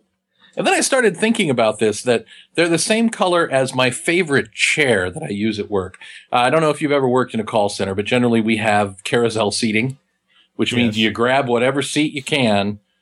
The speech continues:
Speaker 1: and whatever chair you got is the chair you got. And I have fought to have my chair for nearly four years, and it's that same red color. And I started thinking about some of my favorite things in the world, and I thought,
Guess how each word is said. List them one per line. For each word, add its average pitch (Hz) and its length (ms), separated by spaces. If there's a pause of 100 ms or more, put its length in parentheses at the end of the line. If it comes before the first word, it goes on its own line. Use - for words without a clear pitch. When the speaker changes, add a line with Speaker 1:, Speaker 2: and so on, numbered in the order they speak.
(260)
Speaker 1:
and 107 100
whatever 139 300
chair 165 240
you 135 160
got 131 260
is 104 100
the 113 80
chair 104 200
you 92 140
got. 92 300
And 95 80
I 113 120
have 131 260
fought 135 300
to 127 140
have 120 200
my 117 160
chair 113 320
for 107 140
nearly 104 240
four 120 280
years, 107 480 (440)
and 120 160
it's 113 160
that 117 240
same 131 400
red 110 260
color. 120 300
And 107 100
I 107 80
started 120 380
thinking 135 340
about 107 320
some 127 220
of 113 100
my 120 260
favorite 131 600
things 143 500
in 113 60
the 110 80
world, 117 340
and 98 100
I 101 60
thought, 101 300